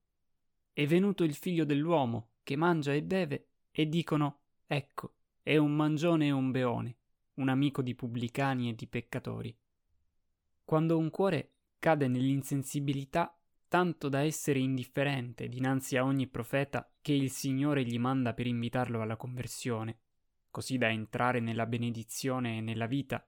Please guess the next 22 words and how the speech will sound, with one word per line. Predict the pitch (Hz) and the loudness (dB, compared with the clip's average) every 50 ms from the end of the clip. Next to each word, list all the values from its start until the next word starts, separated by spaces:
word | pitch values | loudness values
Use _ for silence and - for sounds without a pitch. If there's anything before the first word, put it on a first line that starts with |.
| _ _ | _ _
che | - - 123 | -8 -8 -8
sono | - - 147 135 131 123 | -2 0 0 2 2 0
il | 117 113 | -2 -4
frutto | - - - 147 147 139 - - 123 | -6 -8 -4 -4 -4 -4 -2 -4 -2
della | 117 113 110 110 | -2 -2 -2 -4
sua | 110 - - 131 120 | -4 -2 0 0 0
obbedienza | 117 110 110 113 113 107 123 127 123 110 104 104 - - 113 | 0 0 -4 -4 -2 0 0 0 0 -2 -4 -8 -10 -12 -12
alla | - 113 107 | -12 -12 -10
parola | - 120 120 131 127 120 113 | -6 -4 -4 -2 -2 -4 -4
del | 117 117 - | -6 -8 -8
Signore, | - - 143 147 147 156 147 139 123 - _ _ _ _ _ _ _ _ _ _ _ _ | -8 -6 -4 -2 0 0 0 0 -2 -4 _ _ _ _ _ _ _ _ _ _ _ _
per | - 156 156 | -2 -2 -2
questo | - - 170 - - - 180 - | 0 -2 -4 -4 -2 -4 -6 -4
cuore | - 143 117 107 107 - - _ _ _ _ _ | -2 -4 -4 -4 -4 -10 -12 _ _ _ _ _
vi | - - 127 139 | -10 -4 -2 -2
è | 135 | -2
solo | - - - - 160 160 165 160 147 | -2 -4 -4 -2 0 0 0 0 0
la | 127 113 | -2 -2
morte | 113 120 127 127 - - 135 | -2 -2 -4 -4 -4 -6 -6
spirituale, | - - - - 131 131 127 - 131 127 123 - - 117 - _ _ _ _ _ _ _ _ _ _ _ _ _ - | -6 -6 -8 -8 -8 -6 -6 -6 -4 -4 -4 -6 -8 -12 -14 _ _ _ _ _ _ _ _ _ _ _ _ _ -6
morte | - 123 123 120 - - | -2 -2 -2 -2 -2 -6
spirituale | 117 - - - 131 123 117 - 135 131 123 110 110 120 - _ | -8 -8 -6 -6 -6 -6 -4 -4 -2 -2 0 -2 -2 -6 -8 _